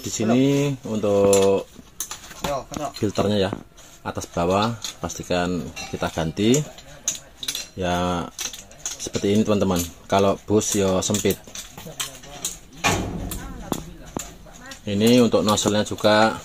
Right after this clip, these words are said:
Speaker 1: kita servis, tidak kita ganti. Ya, agak lumayan, Lor. Kalau nyervis nozzle itu ya, teman-teman yang paham pasti tahu.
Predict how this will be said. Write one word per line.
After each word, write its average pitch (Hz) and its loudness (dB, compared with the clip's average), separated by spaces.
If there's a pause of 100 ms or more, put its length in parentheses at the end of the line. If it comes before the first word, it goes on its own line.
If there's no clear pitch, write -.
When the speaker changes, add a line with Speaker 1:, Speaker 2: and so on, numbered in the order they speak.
(140)
Speaker 1:
kita 101 2
servis, - -2 (800)
tidak 98 2
kita 98 0
ganti. 92 0 (400)
Ya, 95 0
agak 95 -2
lumayan, 98 0
Lor. 90 2 (1400)
Kalau 98 2
nyervis 98 -2
nozzle 95 0
itu 104 4 (960)
ya, 92 2
teman-teman 101 2 (400)
yang 95 0
paham 104 4 (240)
pasti 98 -2
tahu. 95 2